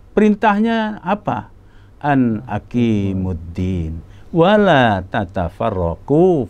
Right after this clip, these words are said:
fi. Tegakkan oleh kamu agama. Kalau tegakkan agama, semua muslimin punya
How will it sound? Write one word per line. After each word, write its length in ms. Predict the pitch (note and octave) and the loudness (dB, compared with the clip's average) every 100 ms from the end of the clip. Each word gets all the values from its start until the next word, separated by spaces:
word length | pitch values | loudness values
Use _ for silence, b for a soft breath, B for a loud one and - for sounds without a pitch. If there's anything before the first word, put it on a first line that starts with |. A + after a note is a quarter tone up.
| - - - | -10 -18 -6
fi. 240 | F#2+ E2+ - - - - - - - - - - - | -6 -6 -10 -20 -20 -20 -20 -20 -20 -20 -20 -20 -6
Tegakkan 640 | - A#3 - E3 - F3+ E3 | 0 0 2 0 2 2 4
oleh 220 | D3+ C3+ | 6 4
kamu 300 | A#2+ B2 A#2+ | 4 2 2
agama. 1040 | A#2 G#2 G2+ E2+ D#2+ F2+ A#2+ B2+ A#2+ G2+ D#2+ - - b b b b - - - - - - | 0 0 0 -2 0 2 4 4 4 2 -2 -12 -20 b b b b -16 -16 -16 -20 -16 0
Kalau 240 | A#2 C#3+ | 2 4
tegakkan 480 | C#3 C3 C3 C#3 C3+ | 2 2 2 4 2
agama, 560 | B2 A#2 A#2+ F3+ G3+ G3 - | 4 2 2 2 0 -6 -18
semua 400 | - B2+ A#2 C3 | -10 -2 0 2
muslimin 640 | C3 B2 D3+ D#3+ C3 G#2 | 2 0 -2 0 0 -2
punya 640 | F2+ G2+ G#2 G2+ F#2 E2 | -4 -4 -2 -2 -4 -6